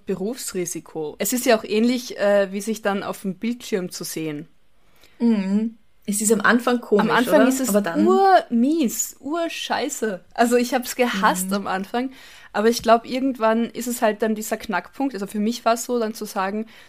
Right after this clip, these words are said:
Speaker 1: da spricht jetzt nicht die Eitelkeit aus mir, sondern einfach dieses professionelle, was hab ich gemacht, was kann ich besser machen oder eben, wie hört sich's an, was will ich erreichen, wie komm ich dazu? Und wenn man's auf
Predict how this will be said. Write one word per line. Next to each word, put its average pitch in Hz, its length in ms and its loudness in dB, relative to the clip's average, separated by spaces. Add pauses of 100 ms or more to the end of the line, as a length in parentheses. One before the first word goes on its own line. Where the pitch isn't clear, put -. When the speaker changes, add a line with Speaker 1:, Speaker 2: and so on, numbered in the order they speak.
(540)
Speaker 1:
da 208 120 -2
spricht - 480 -4
jetzt 226 240 0
nicht 220 300 -2
die - 180 -8
Eitelkeit 277 720 -2
aus 262 260 -4
mir, 285 320 0
sondern 226 360 -2
einfach 214 500 -4
dieses 233 280 -8
professionelle, 214 840 -2 (420)
was 202 180 -2
hab 190 120 -2
ich 196 120 -8
gemacht, 202 360 -4
was 196 120 -8
kann 190 140 -6
ich 185 160 -10
besser 220 280 -4
machen 220 560 -4
oder 180 520 -4
eben, 185 360 -6 (320)
wie 202 200 -4
hört 190 200 0
sich's - 280 -6
an, 262 520 -2
was 196 180 -6
will 190 120 -4
ich 185 120 -8
erreichen, 202 540 -4
wie 185 80 -6
komm 226 240 -2
ich 247 120 -6
dazu? 240 420 -4 (420)
Und 208 160 -6 (220)
wenn 196 220 0
man's 233 180 0
auf 214 180 -2